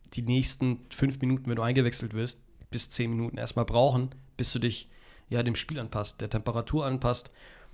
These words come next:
äh, dieses Fingerspitzengefühl ein bisschen bekommst für das Spiel, wie es aktuell ist, weil natürlich von außen immer anders als von drin. Ähm, aber ja, es sind halt komplett verschiedene Spieler und, und das ist das Kranke. Wir haben vier Stürmer, so für unsere vier Stammstürmer mit Badmers, Schleusner,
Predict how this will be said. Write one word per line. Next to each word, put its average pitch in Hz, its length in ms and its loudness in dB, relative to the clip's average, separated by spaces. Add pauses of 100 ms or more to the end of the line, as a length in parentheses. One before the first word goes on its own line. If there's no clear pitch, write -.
(320)
äh, 113 200 -2
dieses 110 280 -4
Fingerspitzengefühl 127 840 -2
ein 117 40 -2
bisschen 117 240 -4
bekommst 113 400 -2
für - 80 -6
das 113 140 0
Spiel, 131 400 2
wie 120 40 0
es 117 100 -4
aktuell 117 340 -2
ist, 135 200 -2
weil 113 120 2
natürlich 120 320 -2
von 117 160 -4
außen 123 280 -2
immer 120 240 0
anders 123 300 0
als 120 120 -6
von 117 120 -8
drin. 135 300 -2 (560)
Ähm, 120 440 6 (1000)
aber 127 340 6 (140)
ja, 135 340 2 (180)
es 123 160 2
sind 143 140 4
halt 139 220 4 (260)
komplett 139 440 2
verschiedene 127 400 2
Spieler 120 380 4
und, 123 160 4
und 123 180 4
das 135 140 6
ist 127 180 -2
das 123 220 2
Kranke. 113 320 2 (160)
Wir 120 180 2
haben 120 240 2
vier 170 400 6
Stürmer, 165 400 4
so 135 200 2
für - 120 -6
unsere 131 200 0
vier 139 160 2
Stammstürmer 151 600 4
mit 131 220 2
Badmers, 131 360 2
Schleusner, 131 520 2